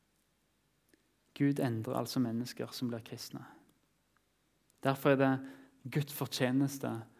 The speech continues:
og hans ære at kristendommen har påvirket verden og gitt oss menneskeverd,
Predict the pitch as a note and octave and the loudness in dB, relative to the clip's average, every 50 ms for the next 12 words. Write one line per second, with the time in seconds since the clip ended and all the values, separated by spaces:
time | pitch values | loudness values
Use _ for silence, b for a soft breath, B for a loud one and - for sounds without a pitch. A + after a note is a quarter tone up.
0 | b b b b - - - - - - D#3+ F3 E3 - - - E3 B2+ A2+ A2 | b b b b -6 -4 -2 0 2 2 2 2 2 -2 -2 0 0 0 0 0
1 | G#2+ - - C3 C#3 - - - _ _ _ _ _ _ _ _ _ _ _ _ | -2 -4 -6 -6 -6 -8 -12 -18 _ _ _ _ _ _ _ _ _ _ _ _
2 | _ _ _ _ _ _ _ _ _ _ _ _ _ C3+ A#2+ - - - C3+ - | _ _ _ _ _ _ _ _ _ _ _ _ _ -12 -12 -8 -4 -4 -4 -2
3 | - - C3+ C3 C3 C3 B2+ A#2+ - - - - C3+ C3 B2+ A#2 - - B2+ A2+ | 2 2 4 4 4 4 2 2 -2 -6 -4 -2 -2 -2 -2 -6 -4 -4 -2 0
4 | A2 A2 A2 A#2+ A#2+ - A#2 A#2 A#2 A2+ - - _ _ _ _ _ _ _ _ | 0 0 0 -2 -4 -4 -6 -6 -6 -8 -12 -18 _ _ _ _ _ _ _ _
5 | _ _ _ _ _ _ _ _ _ _ _ _ _ _ _ _ _ - A#2 G2+ | _ _ _ _ _ _ _ _ _ _ _ _ _ _ _ _ _ -8 -4 -2
6 | C3 B2 - - C#3 C3 - C3+ B2+ A2+ G#2 G#2+ A#2 A2+ - - C3+ A#2 A2+ A2+ | -2 -4 -2 -2 -4 -2 0 0 0 0 0 -2 -6 -8 -8 -10 -8 -8 -10 -10
7 | A#2 - - | -12 -18 -20